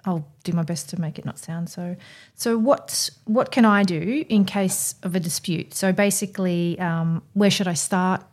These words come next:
For example, the contract, um, or how do I recognise if the time to get legal support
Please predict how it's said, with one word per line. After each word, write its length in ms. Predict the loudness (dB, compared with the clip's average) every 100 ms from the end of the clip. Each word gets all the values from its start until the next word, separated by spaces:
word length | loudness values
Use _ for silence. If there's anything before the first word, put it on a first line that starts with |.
| _ _ _
For 160 | -4 -2
example, 340 | 0 0 0
the 80 | -4
contract, 800 | -2 0 0 -2 -6 -6 -10 -12 -6
um, 380 | -4 -2 -4 -6 -16 _ _ -8
or 140 | -6
how 540 | -2 2 4 4 2 2
do 160 | 2
I 160 | 2 2
recognise 680 | 0 -2 -2 -2 0 -2 -2
if 280 | -4 -8 -8
the 80 |
time 320 | -4 0 2 2
to 80 |
get 240 | 0 -2 -2
legal 340 | -2 0 0
support 540 | -2 -4 -2 -2 -2